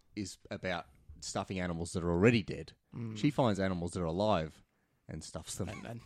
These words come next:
Speaker 2: yeah, and
Speaker 1: which is worse,
Speaker 2: Yeah, it's,
Speaker 1: obviously.
Speaker 2: it's, it's, it's
Speaker 1: criminal.
Speaker 2: much worse.
Speaker 1: It's
Speaker 2: Yeah.
Speaker 1: criminal,
Speaker 2: Yeah.
Speaker 1: yes. Yeah. <laughs> Just put that out there. It's criminal. <laughs>
Speaker 2: So there's that. So there's that where
Speaker 1: Mm-hmm.
Speaker 2: we start to realise she's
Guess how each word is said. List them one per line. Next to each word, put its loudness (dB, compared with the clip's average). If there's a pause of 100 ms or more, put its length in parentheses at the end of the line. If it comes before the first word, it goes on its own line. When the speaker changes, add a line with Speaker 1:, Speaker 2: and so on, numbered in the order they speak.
Speaker 2:
yeah, -8
and -14 (680)
Speaker 1:
which 2
is -4
worse, -2 (260)
Speaker 2:
Yeah, 6
it's, 2
Speaker 1:
obviously. 4
Speaker 2:
it's, 6
it's, 2
it's 4
Speaker 1:
criminal. 6
Speaker 2:
much 10
worse. 2
Speaker 1:
It's 8
Speaker 2:
Yeah. -4
Speaker 1:
criminal, 0
Speaker 2:
Yeah. 2
Speaker 1:
yes. -10 (100)
Yeah. -10 (360)
<laughs> -8 (1000)
Just -8
put 2
that 2
out -6
there. -4
It's -10
criminal. -4 (300)
<laughs> 0 (1300)
Speaker 2:
So 4 (120)
there's 2
that. 2
So -2
there's 4
that 4
where -4
Speaker 1:
Mm-hmm. -4
Speaker 2:
we -6
start 0
to -2
realise 6
she's 2